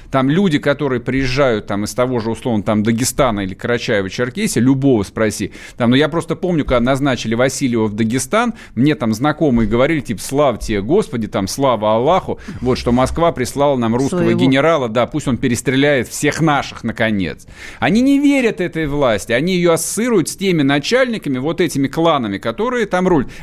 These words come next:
Speaker 1: Они врут десятилетиями. Поэтому информация, которая, казалось бы, там,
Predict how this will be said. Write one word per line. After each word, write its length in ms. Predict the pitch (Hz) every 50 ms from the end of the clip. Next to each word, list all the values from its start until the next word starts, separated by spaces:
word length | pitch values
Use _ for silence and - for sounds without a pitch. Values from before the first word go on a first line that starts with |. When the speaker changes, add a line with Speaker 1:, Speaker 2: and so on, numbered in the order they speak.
| -
Speaker 1:
Они 320 | - 127 147 180 214 240 226
врут 420 | 170 165 190 196 208 240 233 180
десятилетиями. 1120 | 147 147 143 - 151 143 - - 170 160 156 135 110 95 90 - 87 85 78 73 62 - - - - - - - - -
Поэтому 520 | - 160 175 180 185 185 185 175 175 180
информация, 760 | 180 180 147 - 175 180 196 196 190 185 170 - - 151 143
которая, 420 | 139 165 160 151 175 170 160 143 127
казалось 480 | 151 156 160 147 170 160 147 139 135
бы, 140 | 117 127 131
там, 260 | - 135 127 107 85